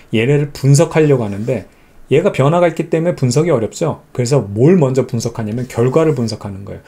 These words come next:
얘가 막 변하는데 그때 처음과 끝만 이 결과, 요 결과만을 분석을 하면 분석이 쉬워져요.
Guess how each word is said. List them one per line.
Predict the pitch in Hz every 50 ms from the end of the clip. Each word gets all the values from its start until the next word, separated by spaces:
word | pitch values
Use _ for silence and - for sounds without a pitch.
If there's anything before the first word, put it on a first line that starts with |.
| - - - - -
얘가 | 135 147 160 180 156
막 | 156 165 170 175 175 175 180 180 185 190 190 180
변하는데 | - 135 127 135 147 151 151 143 143 147 143
그때 | - - - _ - 170 175 190 196 208 202 - - _ - - -
처음과 | - - 196 196 196 196 202 202 196 185 196 190 190 185 185
끝만 | - - 247 254 254 247 226 202 135 - - _ - - - - -
이 | 131 127 127
결과, | - - 117 123 117 123 98 - - _ - - - _ _ _ - -
요 | 143 143 139
결과만을 | 139 120 127 139 156 165 185 180 180 175 165 165 160 160 147
분석을 | - 135 131 131 135 139 135 135 131
하면 | 127 123 147 147
분석이 | 139 - 123 117 123 127 127 123
쉬워져요. | - - 180 175 156 120 107 95 95